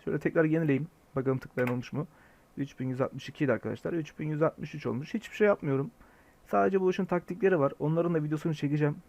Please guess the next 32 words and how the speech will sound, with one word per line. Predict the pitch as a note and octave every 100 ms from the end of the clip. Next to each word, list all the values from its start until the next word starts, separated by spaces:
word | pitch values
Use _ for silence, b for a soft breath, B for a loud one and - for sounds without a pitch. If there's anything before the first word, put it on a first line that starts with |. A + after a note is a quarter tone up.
| -
Nasıl | C#3 D#3
para | D3+ C3+
kazanabilirsiniz? | C3+ B2+ B2+ B2 - C3 C3
Hepsini | A#3 - C3
göstereceğim | A#2+ A#2 A2+ A#2+ A2+
size | -
arkadaşlar. | A2+ A#2 A#2+ - - B B B B F#3+
Bu | F#3+
işin | F#3
çok | F3+ F#3+ - - _ -
ince | D#3+ E3 E3+
detayları | D#3 D#3+ E3 D#3
var. | C3+ - b b b -
Ya |
tabii | E3+ A3 G#3
ki | G3
şöyle | G#3+ G3
bir | G3+
şey | G#3
var. | F#3+ - b b b b _ -
Örnek | F#3+ F#3 D#3+
veriyorum | C#3+ D3 D#3
arkadaşınıza | E3 D#3 D3+ D#3 D3+ D3
bir | C#3+
video | C#3+ C#3 C3
atacaksınız. | - G#2 - G2 C3+ - - - -
Ee, | B2 B2 B2 A#2+ A#2+ A#2+ A#2+ - _ -
bir | D3
film | D#3+ D#3+ C3+
atacaksınız, | - A2+ - B2+
dizi | C3 C#3+
atacaksınız. | C3+ A2 - A2+